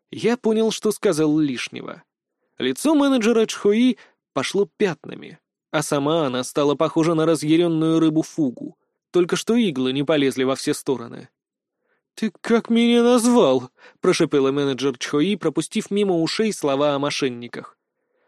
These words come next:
"Я что, тебе старуха?" "Простите, пожалуйста, госпожа Чхуи, простите!" Я вскочил со своего места и согнулся в уважительном поклоне, ожидая, когда же женщина успокоится. Странно.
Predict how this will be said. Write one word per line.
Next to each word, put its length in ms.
"Я 180
что, 220
тебе 220
старуха?" 680
"Простите, 420
пожалуйста, 440
госпожа 380
Чхуи, 400
простите!" 600
Я 220
вскочил 400
со 140
своего 360
места 360
и 180
согнулся 540
в 40
уважительном 600
поклоне, 520
ожидая, 480
когда 420
же 140
женщина 420
успокоится. 800
Странно. 640